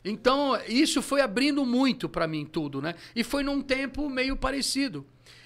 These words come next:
E aí o que que ocorre? Ela começou a me dar sinais de que eu tinha que fazer a consagração. Ela começou a mandar recados. E foi quando eu comecei a estudar com o Márcio.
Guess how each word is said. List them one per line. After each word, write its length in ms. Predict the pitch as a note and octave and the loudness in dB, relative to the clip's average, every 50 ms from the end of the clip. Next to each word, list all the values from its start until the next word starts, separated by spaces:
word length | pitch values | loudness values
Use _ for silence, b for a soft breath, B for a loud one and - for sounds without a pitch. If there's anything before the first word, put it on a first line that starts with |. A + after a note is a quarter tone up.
| B B | B B
E 140 | G#3 B3 | 4 4
aí 80 | C#4 D4 | 4 4
o 40 | C#4+ | 6
que 120 | - C#4+ C4+ | 4 2 2
que 100 | - C4+ | 4 2
ocorre? 580 | B3 B3+ - G#3+ G#3 F#3 E3 D3+ D3+ C#3+ - - - - | 0 2 4 4 6 6 6 4 2 -2 -2 -6 -8 0
Ela 200 | - G3 A3 A#3+ | 4 6 6 6
começou 360 | A#3 - B3 B3 A#3 A3 - A#3+ | 4 2 2 0 0 0 -2 -2
a 40 | |
me 60 | A#3 A3 | -2 2
dar 140 | G#3 - | 2 2
sinais 760 | - - - F#3+ F3 E3+ F3 G3 A3+ A#3+ A#3 G3+ - - - b b b b b b - | 2 2 -2 -2 0 2 2 2 2 2 0 0 -2 -4 -10 b b b b b b -12
de 160 | C#3 F3 G3 | -10 -10 -8
que 160 | - - G#3+ | -4 0 0
eu 80 | G3+ F#3+ | 0 0
tinha 560 | G3 - - - A#3+ C4 C#4+ C#4+ C#4+ C#4 C4 | 0 -2 -2 0 2 2 2 0 0 -2 -4
que 120 | C#4 - G#3 | -6 -8 -8
fazer 360 | - A3+ A3 F#3 D#3 F3+ F#3+ | -4 -4 -4 -4 -4 -6 -6
a 40 | F#3+ | -6
consagração. 640 | - F#3 F3 - F3+ F3+ F#3 E3+ - E3+ C#3 A#2+ - _ _ _ _ _ _ _ _ b b b | -6 -10 -10 -8 -8 -8 -8 -8 -8 -10 -10 -10 -12 _ _ _ _ _ _ _ _ b b b
Ela 120 | b - F#3 | b -6 -6
começou 300 | - G#3 G#3 - - G#3 | -4 -4 -6 -4 -4 -4
a 20 | |
mandar 240 | G3+ G3 F#3+ F#3+ G#3 | -4 -4 -2 0 0
recados. 720 | G3+ A3+ A3 - - G3+ F3+ D3+ C3+ B2+ A#2+ - - - - B B B B B B | 0 0 0 2 4 4 4 4 0 -4 -12 -14 -16 -18 -20 B B B B B B
E 260 | D#3 F3+ G3+ G#3 - - | 0 4 4 4 2 2
foi 160 | - G#3 G#3 | 2 2 2
quando 220 | G3+ - G#3+ A3+ | 4 2 0 2
eu 80 | A#3 A3+ | 2 -2
comecei 280 | - A3 A3 G#3+ - - | -2 -2 -4 -4 -4 -4
a 40 | |
estudar 200 | F#3+ - G3 G3+ | -8 -2 -2 -2
com 100 | G3 - | -2 -2
o 40 | A3+ | -2
Márcio. 440 | A#3 A#3 A3 F#3 D#3 - - - - | 0 2 2 2 0 -2 -6 -16 -18